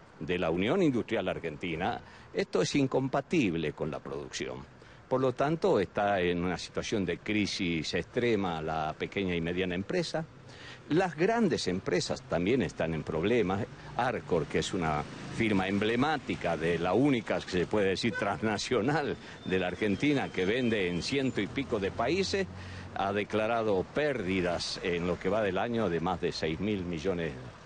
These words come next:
de pesos. Es decir, una situación, eh, bastante crítica, eh, que no tiene perspectiva de que vaya a cambiar el ciclo económico hasta marzo, abril del año que viene, según expectativas del propio gobierno.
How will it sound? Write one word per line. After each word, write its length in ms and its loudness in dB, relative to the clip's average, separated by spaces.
de 100 -2
pesos. 460 0
Es 80 2
decir, 260 0
una 200 4
situación, 800 2
eh, 100 2
bastante 720 2
crítica, 800 -2
eh, 840 4
que 320 0
no 300 2
tiene 440 0
perspectiva 1080 0
de 120 0
que 160 -2
vaya 440 2
a 420 2
cambiar 600 0
el 180 0
ciclo 480 2
económico 800 2
hasta 500 2
marzo, 520 0
abril 280 2
del 140 0
año 200 -2
que 100 0
viene, 280 0
según 400 0
expectativas 720 -2
del 120 -2
propio 380 0
gobierno. 540 2